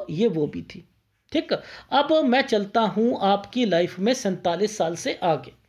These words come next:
अब सैंतालीस से मैं सीधा तिरपन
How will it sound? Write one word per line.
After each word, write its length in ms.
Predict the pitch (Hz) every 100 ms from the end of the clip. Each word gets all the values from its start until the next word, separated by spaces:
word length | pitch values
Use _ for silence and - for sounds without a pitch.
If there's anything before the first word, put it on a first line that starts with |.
| _ _ - - - - -
अब 200 | - 320
सैंतालीस 680 | 294 - 196 190 208 240 311 -
से 120 | 294
मैं 180 | 254 302 -
सीधा 460 | - - 247 277 381 370 247
तिरपन 440 | 247 254 - 415